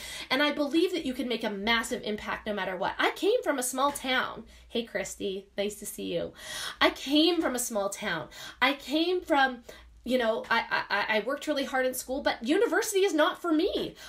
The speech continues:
I fall asleep in university classes. I go to conferences now and I gotta sit at the front of the room or else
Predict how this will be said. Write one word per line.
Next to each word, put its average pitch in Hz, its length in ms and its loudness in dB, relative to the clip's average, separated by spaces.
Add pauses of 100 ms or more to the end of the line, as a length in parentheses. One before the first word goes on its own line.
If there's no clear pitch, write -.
(120)
I 427 120 6
fall 403 260 2
asleep 392 380 0
in 349 80 2
university 330 500 0
classes. 247 480 -2 (260)
I 285 120 6
go 330 160 0
to 294 60 0
conferences 320 580 0
now 349 180 0
and 311 80 2
I 226 80 2
gotta 262 300 2
sit 320 180 2
at 294 100 4
the 294 60 -4
front 277 240 -2
of 269 60 -2
the 262 100 -2
room 285 260 2
or 240 120 2
else 254 180 0